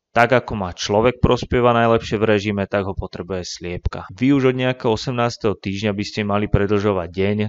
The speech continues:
na štrnásť až šestnásť hodín, tým pádom osem až desať hodín by mali spať. V jeseni sa k tomu rozhodne vrátime, lebo príde september, október, začína sa skracovať deň a plný internet je správ a dotazov:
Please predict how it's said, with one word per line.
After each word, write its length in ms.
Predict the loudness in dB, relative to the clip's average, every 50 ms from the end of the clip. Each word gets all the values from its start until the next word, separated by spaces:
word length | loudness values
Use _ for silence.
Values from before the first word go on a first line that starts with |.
| -4
na 160 | -4 -4 -4 -4
štrnásť 720 | -6 -10 -6 -4 -2 0 2 4 4 4 2 0 -6 -12
až 240 | -10 -8 -8 -6 -8
šestnásť 400 | -8 -10 -12 -14 -14 -6 -4 -2
hodín, 560 | -2 0 0 -2 -2 -2 -2 -4 -4 -6 -10 _ _ _ _ _ _ _ _ _ -6
tým 160 | -4 0 2
pádom 400 | 4 4 6 4 2 0 -2 -2
osem 400 | -4 -4 -4 -4 -4 -4 -4 -6
až 240 | -8 -10 -10 -8 -6
desať 400 | -6 -6 -4 -4 -6 -4 -4 -4
hodín 240 | -4 -4 -6 -6
by 80 | -6 -6
mali 240 | -6 -6 -6 -8 -8
spať. 480 | -10 -12 -12 _ -12 -12 -12 -12 -6
V 160 | -2 0 0 0
jeseni 240 | 0 -4 -6 -6
sa 160 | -4 -4 -4 -4
k 80 | -2
tomu 240 | -2 -2 0 2 2
rozhodne 400 | 2 2 2 0 -2 -2 -2 0
vrátime, 480 | 2 2 2 2 0 -2 -4 -6 -4 -2
lebo 320 | -2 -2 -2 -4 -4 -2
príde 320 | -2 -2 -2 0 0 -2
september, 640 | 0 0 -2 -2 -2 -2 -4 -6 -2 0 0 0 0
október, 480 | -2 -2 -2 -2 -2 0 2 2 2 2
začína 400 | 0 0 -2 -4 -4 -6 -4 -4
sa 80 | -6
skracovať 600 | -8 -8 -4 -2 -2 -2 -2 -2 -2 0 0 0 0
deň 180 | -2 -4 -4 -4 -4 -6 -8
a 80 | -10
plný 320 | -8 -6 -6 -4 -4 -4 -4
internet 480 | -4 -2 -2 -2 -2 -2 -2 -2 0
je 180 | 0 0 0 0 -2 -6 -8 _ _ -16
správ 640 | -16 -16 -6 _ 0 2 4 4 4 4 4 2 2 0
a 80 | -2 -2
dotazov: 800 | -2 -4 -4 0 0 2 2 2 2 2 2 2 2 0 -2